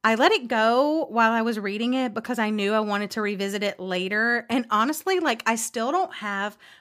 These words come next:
much clarity on the matter. Like, would this be a thing that actually happened? Like, how much was he drinking?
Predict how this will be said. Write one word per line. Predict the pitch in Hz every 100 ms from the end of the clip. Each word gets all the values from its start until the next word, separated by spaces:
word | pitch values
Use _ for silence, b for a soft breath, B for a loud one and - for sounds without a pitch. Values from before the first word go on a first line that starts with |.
| B
much | 220 220 -
clarity | - 208 196 220 254
on | 254
the |
matter. | 254 254 254 262
Like, | 208 185 185 b b -
would | 202 196 233 226
this | 190
be | - 254
a | 269
thing | 269 214
that | 220 214
actually | 185 196 - 202
happened? | 185 185 208
Like, | 190 -
how | 202 226
much | 262 269 233
was | 196 202 202 -
he | - 214
drinking? | 180 185 190 185 185 190